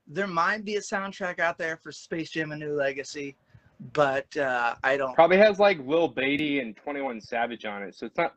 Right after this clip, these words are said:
Speaker 2: full of actual musicians.
Speaker 1: And I don't like
Speaker 2: It's full of
Speaker 1: that.
Speaker 2: hoobity hobbity hoobada, hoobity hobbity hop. Out of tune.
Speaker 1: <laughs> So,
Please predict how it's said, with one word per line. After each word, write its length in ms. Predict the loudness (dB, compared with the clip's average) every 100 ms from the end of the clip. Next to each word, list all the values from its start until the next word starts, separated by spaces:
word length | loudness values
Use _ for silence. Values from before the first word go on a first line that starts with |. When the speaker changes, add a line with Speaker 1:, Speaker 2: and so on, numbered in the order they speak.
| _
Speaker 2:
full 220 | -2 0
of 100 | 2 2
actual 720 | 0 -2 -6 -4 -4 -4 -8 _ -12
musicians. 260 | -10 -2
Speaker 1:
And 80 | 2
I 80 | 2
don't 100 | 0
like 120 | -6
Speaker 2:
It's 120 | -10
full 220 | _ 6 8
of 140 | 4
Speaker 1:
that. 160 | 0 -8 0
Speaker 2:
hoobity 480 | 4 6 6 8 8
hobbity 440 | 8 4 4 0 -2 0
hoobada, 520 | 2 4 2 -2 -6 _ _ _ -4
hoobity 440 | -2 2 4 4
hobbity 420 | 6 4 4 -2 0
hop. 260 | 0 -2 -10 _ _ _ _ _ -14
Out 160 | -10 -6 -6
of 80 | -4
tune. 520 | -2 -2 -2 -6 -12
Speaker 1:
<laughs> 60 | _ _ _ _ _ _ _ _ _ _ _ _ _ _ _ _ -4
So, 400 | 6 6 6